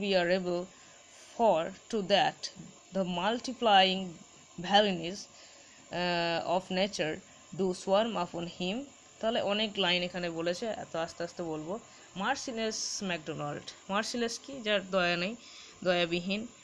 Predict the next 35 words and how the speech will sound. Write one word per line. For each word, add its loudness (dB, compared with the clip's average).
বদমাইশ, -2
এরকমভাবে। -2
ও -8
তো 2
যেহেতু -2
ওদের 2
ব-, -4
বিরোধী 0
পক্ষ, -4
সেহেতু -2
বলতেই -2
পারে। -2
হ্যাঁ, 0
who -4
is 0
fit -4
to -2
be 2
a -2
traitor 2
এখানে -2
বলেছে, -6
দেখো -4
যে 0
এই -2
লাইনটার 0
মানে -4
আর -2
কি, -8
যে 0
worthy -2
to -6
be -2
a 4
rebel 0